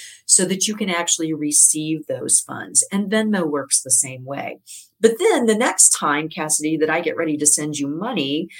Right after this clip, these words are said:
using Zelle, because you already have an account set up, and again, based on your cell phone number, it's linking to your routing number and account number at your financial institution.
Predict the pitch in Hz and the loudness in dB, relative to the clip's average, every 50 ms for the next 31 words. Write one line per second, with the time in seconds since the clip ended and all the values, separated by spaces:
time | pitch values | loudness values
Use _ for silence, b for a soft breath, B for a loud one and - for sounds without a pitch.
0 | B B B _ 165 175 185 180 160 160 156 160 160 - 214 240 320 - 170 151 | B B B _ 0 2 4 4 4 4 4 2 4 4 4 4 4 2 2 2
1 | 151 160 202 B B B B B B _ - 202 190 220 233 220 - 277 269 254 | 2 2 0 B B B B B B _ -2 4 8 8 8 8 8 6 6 6
2 | 233 226 214 214 208 180 175 175 180 - - - 240 285 370 381 370 226 185 185 | 4 4 4 2 2 2 0 0 -2 -4 -2 -2 0 0 0 0 -2 -2 -2 -2
3 | 185 - - 151 147 156 156 - - - - 156 147 147 - _ - 147 143 131 | -4 -6 -4 -4 -4 -4 0 2 2 2 2 2 0 -2 -4 _ -6 -4 -2 0
4 | 135 160 165 - 190 190 196 185 185 254 262 226 190 180 185 175 156 156 170 165 | 0 -2 -2 -2 -4 -4 -6 -4 -2 -2 -2 -2 -2 -4 0 0 0 2 4 2
5 | - 202 202 214 214 220 214 - 220 202 214 214 - 196 185 175 165 160 160 170 | 2 2 0 -2 0 4 4 4 4 2 -2 -4 -4 -6 -6 -4 -4 -4 -4 0
6 | 170 160 151 151 151 - 156 143 139 156 175 208 220 214 - 151 147 151 156 156 | 0 0 0 2 0 0 0 -2 -4 -6 -6 -6 -8 -8 -8 -8 -8 -4 -4 -4
7 | - - 151 147 156 160 170 160 151 147 147 151 156 160 160 160 160 160 160 156 | -4 -4 -4 -2 0 0 0 0 0 0 -2 -2 -4 -6 -8 -8 -6 -6 -6 -6
8 | 151 139 139 - - 175 175 190 185 - 151 151 143 151 147 135 - - 165 190 | -6 -6 -8 -8 -8 -6 -6 -6 -6 -8 -8 -4 -2 -2 -2 -2 -4 -4 -6 -6
9 | 226 220 - - 143 139 139 139 135 139 135 - 135 139 139 127 - - 135 - | -6 -4 -4 -6 -6 -6 -6 -8 -6 -6 -6 -8 -8 -4 -2 0 0 0 -2 -4
10 | - 131 123 123 - - 113 123 135 156 | -6 -4 -6 -6 -6 -6 -6 -8 -10 -10